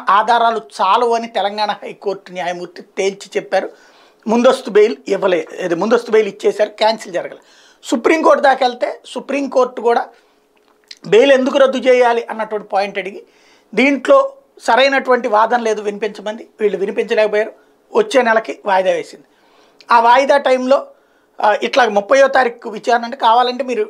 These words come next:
ఎక్స్‌టెండ్ చేసుకోమని చెప్పి అడిగింది, చెప్పి ఆదేశించింది. అయితే ఇవాళ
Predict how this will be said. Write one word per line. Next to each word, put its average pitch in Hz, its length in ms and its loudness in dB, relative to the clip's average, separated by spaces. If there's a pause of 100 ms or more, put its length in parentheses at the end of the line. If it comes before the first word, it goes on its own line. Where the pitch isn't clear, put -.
(140)
ఎక్స్‌టెండ్ 240 360 -4
చేసుకోమని 180 480 -4
చెప్పి 175 240 -10 (140)
అడిగింది, - 280 -8 (600)
చెప్పి 226 200 0 (200)
ఆదేశించింది. 196 580 -2 (180)
అయితే 240 220 0 (380)
ఇవాళ 240 240 2